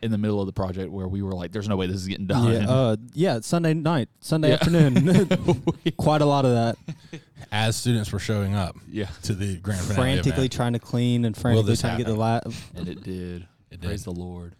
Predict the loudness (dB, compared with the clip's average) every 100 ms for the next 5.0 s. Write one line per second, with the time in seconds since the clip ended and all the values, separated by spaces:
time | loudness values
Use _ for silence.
0 | _ _ _ _ _ -8 -4 -4 -4 -6
1 | -8 -10 -8 -4 -4 -2 -4 -4 -4 -6
2 | -6 -8 -8 -10 -8 -6 -6 -8 -10 -8
3 | -10 -8 -10 -10 -10 -10 -8 -6 -4 -6
4 | -8 -20 -20 _ -8 -6 -4 -6 -8 -10